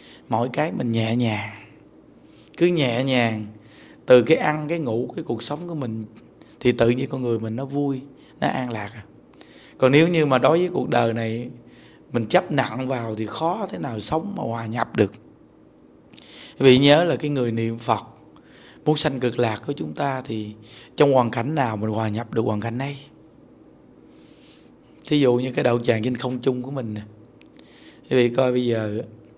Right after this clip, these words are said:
một cái đạo tràng ở dưới đất á, thì dù lớn cỡ nào nó cũng giới hạn. Bây giờ mình lấy không trung để mình lập đạo tràng thì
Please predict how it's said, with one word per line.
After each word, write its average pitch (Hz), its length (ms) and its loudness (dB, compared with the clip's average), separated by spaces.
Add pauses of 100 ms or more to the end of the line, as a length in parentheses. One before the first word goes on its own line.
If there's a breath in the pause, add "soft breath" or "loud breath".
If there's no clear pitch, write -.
(460 loud breath)
một 123 80 2
cái 151 140 4
đạo 123 200 6
tràng 113 640 4 (600 loud breath)
ở 123 140 6
dưới 147 220 4
đất 185 300 0
á, 185 80 -2 (640)
thì 113 200 -2
dù 110 160 0
lớn 147 320 6
cỡ 135 120 6
nào 123 240 -2
nó 120 100 -6
cũng 139 240 -8
giới 160 160 -2
hạn. 113 300 -8 (1120 soft breath)
Bây 143 120 4
giờ 135 120 10
mình 120 140 4
lấy 147 140 6
không 147 360 -4
trung 139 240 0
để 143 80 0
mình 147 140 -4
lập 123 160 -6
đạo 117 200 2
tràng 110 320 0 (2250 soft breath)
thì 117 400 0